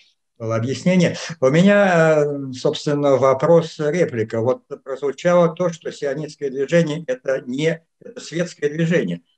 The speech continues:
На мой взгляд, все-таки это не совсем так. Э, сионистское движение — это религиозно-политическое движение.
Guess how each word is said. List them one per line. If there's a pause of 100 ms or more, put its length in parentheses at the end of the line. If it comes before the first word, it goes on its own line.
(100)
На
мой
взгляд,
все-таки
это
не
совсем
так.
Э,
сионистское
движение —
это (320)
религиозно-политическое
движение.